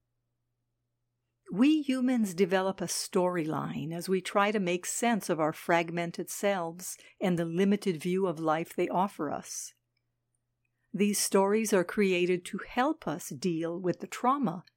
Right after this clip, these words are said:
inflicted by our parents, culture, and institutions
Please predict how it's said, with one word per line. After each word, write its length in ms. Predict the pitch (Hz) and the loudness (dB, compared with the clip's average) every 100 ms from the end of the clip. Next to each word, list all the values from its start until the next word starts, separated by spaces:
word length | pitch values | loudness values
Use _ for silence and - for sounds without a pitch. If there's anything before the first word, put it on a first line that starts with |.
| - | -2
inflicted 580 | 214 208 - 220 - 175 | 0 0 2 2 0 -2
by 160 | 165 165 | 0 0
our 160 | 170 | -4
parents, 720 | 175 175 156 170 226 - - _ _ - | -2 -2 0 -4 -8 -10 -14 _ _ 0
culture, 640 | 180 156 - 165 190 247 _ _ | 2 2 -2 -4 -6 -8 _ _
and 180 | - 180 | 0 2
institutions 1120 | 220 233 - 214 - 277 294 - 160 170 - | 4 4 4 -2 0 0 0 -4 -8 -10 -14